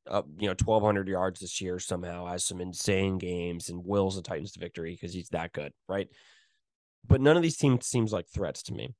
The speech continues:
And the division's really there for the taking. And in my opinion, I hate to say it,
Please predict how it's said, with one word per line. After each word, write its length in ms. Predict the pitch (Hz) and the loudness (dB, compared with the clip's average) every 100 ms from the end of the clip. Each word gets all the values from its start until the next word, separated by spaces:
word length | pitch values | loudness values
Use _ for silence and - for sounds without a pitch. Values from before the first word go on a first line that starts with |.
| - | -2
And 140 | 127 | 4
the 80 | 131 | 4
division's 440 | 131 170 160 131 | 8 6 6 4
really 220 | 117 113 | 4 2
there 200 | 101 98 | 2 0
for 100 | 85 | -2
the 100 | 82 | -10
taking. 380 | 80 87 82 - - - - | -6 -4 -4 -10 -16 -16 2
And 160 | 117 | 6
in 100 | 120 | 8
my 180 | 117 170 | 8 6
opinion, 480 | 185 123 120 113 127 _ _ _ _ _ _ _ _ _ _ _ _ - | 6 2 0 2 0 _ _ _ _ _ _ _ _ _ _ _ _ -20
I 240 | 69 76 - | -18 -18 -14
hate 340 | 107 98 104 | -8 -8 -8
to 100 | - | -10
say 380 | - - 117 151 | -10 -4 0 2
it, 340 | 127 113 - | 2 2 -2